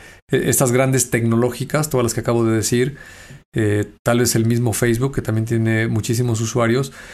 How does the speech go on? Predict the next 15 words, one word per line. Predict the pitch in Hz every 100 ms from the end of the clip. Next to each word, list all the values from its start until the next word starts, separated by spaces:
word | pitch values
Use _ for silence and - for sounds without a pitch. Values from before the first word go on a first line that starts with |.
| - -
pues | - 131
no |
son | 156 180
otra | 165 165
cosa | 151 143
más | 147 123
que | - 127 117 - - -
una | 139 156 156
plataforma | 123 117 113 139 135
de | 127 117
servicios | 120 113 127 123 123
digitales | 110 110 113 123 156 202 185 - - - - - -
con | 123 123 131
muchos | 143 160 185 175 120
usuarios | 113 135 131 147 196 220